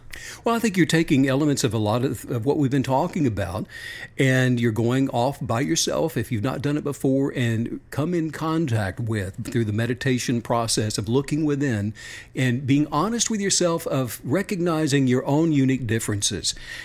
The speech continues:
and write those down. Don't just see them as they pass by.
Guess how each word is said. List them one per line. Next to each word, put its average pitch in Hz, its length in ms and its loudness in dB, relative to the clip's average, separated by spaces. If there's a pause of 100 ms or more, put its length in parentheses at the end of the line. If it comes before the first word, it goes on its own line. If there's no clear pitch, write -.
(120)
and 151 300 2
write 190 300 0
those 208 240 0
down. 190 320 0
Don't 202 220 0
just - 300 2
see 196 200 2
them 180 140 2
as 151 120 2
they 147 140 -2
pass 160 340 -4
by. 113 400 -2